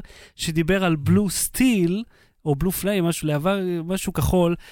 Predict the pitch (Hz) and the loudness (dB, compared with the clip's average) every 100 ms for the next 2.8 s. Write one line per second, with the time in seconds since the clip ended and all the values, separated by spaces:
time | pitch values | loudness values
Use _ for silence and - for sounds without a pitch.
0 | - - - 156 185 - 170 160 262 285 | -20 -12 -6 0 0 2 0 0 0 0
1 | 240 180 160 - 156 156 - 151 - 147 | 0 -2 -2 0 -2 -2 -4 -6 -2 -2
2 | 143 - 196 208 180 151 143 | -2 0 -2 0 -2 0 0